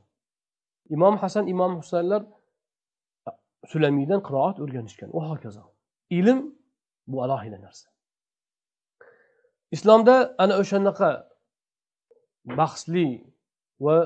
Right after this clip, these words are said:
chuqur bir bilim, tafak-, tafakkur talab qiladigan mavzular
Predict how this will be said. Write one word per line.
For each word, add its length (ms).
chuqur 340
bir 120
bilim, 280
tafak-, 380
tafakkur 500
talab 320
qiladigan 460
mavzular 600